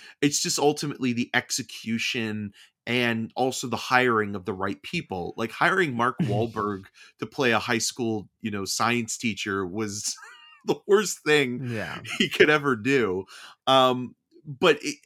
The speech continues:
Speaker 2: I'm
Speaker 1: again,
Speaker 2: all
Speaker 1: like, I
Speaker 2: about
Speaker 1: like
Speaker 2: off type 'cause look at Dave Bautista playing a second grade teacher in this, or
Speaker 1: But
Speaker 2: what
Speaker 1: Dave
Speaker 2: he says is
Speaker 1: Bautista
Speaker 2: a
Speaker 1: is,
Speaker 2: second
Speaker 1: is a more subtle actor. You know, you put
Speaker 2: Yeah.
Speaker 1: glasses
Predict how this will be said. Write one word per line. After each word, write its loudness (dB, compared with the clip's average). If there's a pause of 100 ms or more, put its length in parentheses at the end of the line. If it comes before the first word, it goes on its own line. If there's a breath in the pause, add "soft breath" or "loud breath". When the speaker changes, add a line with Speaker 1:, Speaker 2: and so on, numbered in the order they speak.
Speaker 2:
I'm 6
Speaker 1:
again, -
Speaker 2:
all 12
Speaker 1:
like, 12
I 8
Speaker 2:
about 8
Speaker 1:
like -
Speaker 2:
off 8
type 6
'cause 2
look 4
at 6
Dave 2
Bautista 0
playing -2
a -2
second 0
grade -4
teacher -8
in -10
this, -8
or 0
Speaker 1:
But 10
Speaker 2:
what 4
Speaker 1:
Dave 8
Speaker 2:
he -
says 0
is 0
Speaker 1:
Bautista -2
Speaker 2:
a -
Speaker 1:
is, 0
Speaker 2:
second -
Speaker 1:
is -2
a -2
more 2
subtle 2
actor. -6
You -2
know, -4
you -2
put -2
Speaker 2:
Yeah. -14
Speaker 1:
glasses 2